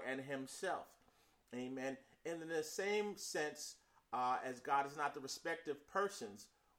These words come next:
we are of value to Father God, Christ, and as well the Holy Spirit, he, as he takes residence in us as believers in Christ. Hallelujah. So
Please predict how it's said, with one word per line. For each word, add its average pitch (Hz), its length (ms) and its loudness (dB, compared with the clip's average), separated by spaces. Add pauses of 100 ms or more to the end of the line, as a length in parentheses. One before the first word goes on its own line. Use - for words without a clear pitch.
(200)
we 233 360 -2
are 156 260 6
of 131 220 2
value 139 420 6
to 135 80 -6
Father 135 380 2
God, 117 580 4 (720)
Christ, 120 560 2 (360)
and 139 220 2
as 135 200 -4
well 139 240 2
the 131 100 0
Holy 123 240 -2
Spirit, 135 380 2
he, 123 120 -8
as 113 160 -4
he 117 60 -10
takes 117 300 -6
residence 143 600 -2
in 120 120 -4
us 113 160 -6 (180)
as 110 400 -2 (160)
believers 117 560 -2 (360)
in 117 180 -2
Christ. - 520 0
Hallelujah. 107 840 -2 (540)
So 160 380 4